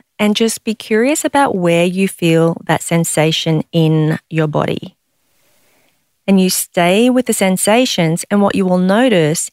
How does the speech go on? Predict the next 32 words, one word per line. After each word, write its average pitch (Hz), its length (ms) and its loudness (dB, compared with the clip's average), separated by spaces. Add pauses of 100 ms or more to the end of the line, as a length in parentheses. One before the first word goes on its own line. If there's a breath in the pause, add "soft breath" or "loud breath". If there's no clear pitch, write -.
if - 140 -12
you're 170 100 2
experiencing 240 840 0
a 220 40 0
strong 180 400 -2
urge 170 300 0
to 180 100 -8
do 165 200 2
anything 165 560 0 (360)
is 202 160 -2
that 180 180 -4
just - 260 -2
like 233 160 -2
a 294 40 0
wave, 151 640 -2 (840)
it 190 140 0
will 208 160 2
increase 220 720 -2 (140)
in 214 100 2
intensity, 165 840 0 (340)
and 170 160 2
that's 175 220 -2
okay. 208 680 0 (180)
You 185 80 -4
just 165 200 -2
stay 156 200 0
curious 220 540 0
to - 160 -6
the 233 80 2
sensation. 170 880 0 (840)
But 240 140 -4 (140)
then 233 560 2